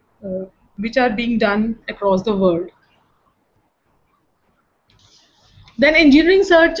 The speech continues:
for example, it seeks the improvements in theory and practice in the fields like high-speed computation, bioengineering, earthquake prediction, power systems, nanotechnology,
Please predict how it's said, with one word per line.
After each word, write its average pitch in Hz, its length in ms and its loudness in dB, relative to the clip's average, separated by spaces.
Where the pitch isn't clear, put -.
for 277 120 0
example, 262 440 -2
it 285 100 -6
seeks - 320 -4
the 330 80 0
improvements 269 520 -4
in 269 120 0
theory 247 240 -4
and 240 160 -6
practice 226 320 -8
in 233 80 -6
the 226 80 -4
fields 240 460 -6
like 220 240 -6
high-speed 226 520 -6
computation, 220 840 -4
bioengineering, 220 800 -2
earthquake 269 460 -2
prediction, 247 480 -4
power 208 240 0
systems, 262 640 0
nanotechnology, 233 1200 -2